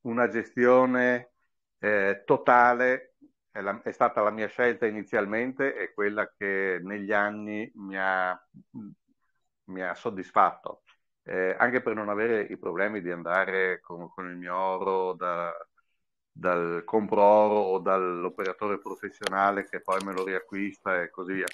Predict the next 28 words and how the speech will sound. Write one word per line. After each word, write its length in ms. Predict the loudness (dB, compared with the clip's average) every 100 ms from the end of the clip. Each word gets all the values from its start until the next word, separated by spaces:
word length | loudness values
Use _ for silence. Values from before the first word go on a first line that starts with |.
| -8
C'è 220 | -2 -2
un 120 | 0
sacco 340 | 2 2 2 -4
di 100 | -2
problematiche 840 | 0 2 4 4 2 0 -6 -6
collegate 840 | -4 0 4 4 4 2 -6 -6 _ _ _ _ _ _ _ _ -10
e, 200 | -10 _
e 140 | -2 -2
soprattutto 640 | -2 -4 -4 -4 -4 -2
collegate 400 | 0 2 2 0
al 120 | -2
piano 260 | 0 2 0
di 80 |
accumulo, 520 | -4 -6 -4 -4 -6 -10 _ _ -6
che 140 | -4
mi 140 | -4
permette 520 | -2 0 0 -2 -2 -2
di 180 | -4 -6
utilizzare 680 | -6 -4 -4 0 2 2
anche 340 | 0 -2 -4 -4
frazioni 540 | -4 -6 -2 -2 -2
di 120 | -4
grammo, 580 | -4 -4 -4 -6 -10 -12 _ _ _ _
eh, 760 | -8 -6 -6 -8 -10 -12 -14 -14 -12 -12 -6
come, 260 | -2 -2 -4 -8
come 220 | -4 0
deposito. 540 | 0 0 -2 -6 -10 -18 _ _ _ _ _ _ _ _ -6
E, 720 | 2 6 6 6 6 4